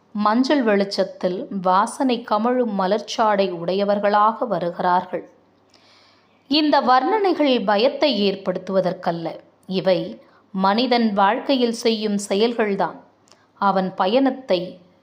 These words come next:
நிமிர்த்துவதா அல்லது வீழ்த்துவதா என்பதை சொல்கின்றன. பாத யாத்திரை. சக்கரப்பாதையில் ஆன்மா. பின்னர் ஆன்மா ஒரு பயணத்தை தொடங்குகிறது.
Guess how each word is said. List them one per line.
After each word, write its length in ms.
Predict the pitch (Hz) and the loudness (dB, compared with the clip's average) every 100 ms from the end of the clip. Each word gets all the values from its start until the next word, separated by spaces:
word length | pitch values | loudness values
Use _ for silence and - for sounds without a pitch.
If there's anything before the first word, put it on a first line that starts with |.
| _ 196 | _ -4
நிமிர்த்துவதா 800 | 190 247 269 - 208 190 180 180 | 0 0 0 0 0 2 0 -2
அல்லது 380 | 196 202 185 175 | -2 0 0 0
வீழ்த்துவதா 760 | 170 208 240 - 202 180 175 175 | -4 -4 -2 -2 0 0 0 -2
என்பதை 440 | 175 170 175 233 - | -4 -6 -6 -6 -6
சொல்கின்றன. 540 | 190 170 165 160 170 175 - _ _ _ _ _ _ - - _ _ _ _ _ _ _ _ | -6 -6 -10 -10 -10 -10 -14 _ _ _ _ _ _ -20 -20 _ _ _ _ _ _ _ _
பாத 360 | - 247 240 277 | 0 4 4 2
யாத்திரை. 560 | 247 196 180 208 185 180 - - - _ _ _ _ - | 2 2 0 0 0 0 -6 -18 -20 _ _ _ _ -4
சக்கரப்பாதையில் 1040 | 220 214 - 269 262 240 208 196 180 165 | -4 -2 0 0 2 0 2 0 0 -4
ஆன்மா. 580 | - 180 170 180 170 - - _ _ _ _ _ _ _ _ _ | -2 0 0 -2 -4 -4 -14 _ _ _ _ _ _ _ _ _
பின்னர் 460 | 349 330 320 294 247 | 2 4 6 4 4
ஆன்மா 500 | 240 254 330 403 349 | 6 6 4 4 4
ஒரு 280 | 254 226 214 | 4 2 2
பயணத்தை 640 | 208 208 262 277 254 208 | 0 2 2 0 0 -2
தொடங்குகிறது. 760 | 208 185 190 202 190 185 175 | 0 2 2 0 2 2 2